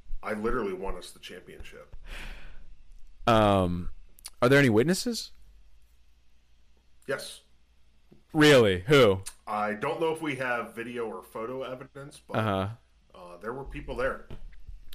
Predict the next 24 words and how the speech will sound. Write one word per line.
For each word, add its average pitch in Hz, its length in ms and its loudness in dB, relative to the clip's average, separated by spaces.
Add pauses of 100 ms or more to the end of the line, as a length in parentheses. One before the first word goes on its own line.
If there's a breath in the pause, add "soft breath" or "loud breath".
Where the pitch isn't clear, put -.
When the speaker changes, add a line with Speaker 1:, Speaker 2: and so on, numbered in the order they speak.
Speaker 2:
Was 104 200 -4
your 92 100 -6
wife 95 300 -2
there? 135 380 2 (1200)
Speaker 1:
Yes. - 320 -14 (180)
Speaker 2:
You 113 140 -2
should 113 160 -4
just 113 320 -2
have 107 200 2
her 98 80 0
yell 92 320 2
if 85 140 -4
it 87 100 -6
happened, 82 440 -6
'cause 87 160 -10
I 82 100 -4
don't 85 260 -8
believe 80 280 -10
it 80 80 -8
happened. 76 460 -10 (1160)
I 135 140 4
Speaker 1:
Thank 143 180 -2
God 120 260 -4
I 107 260 -6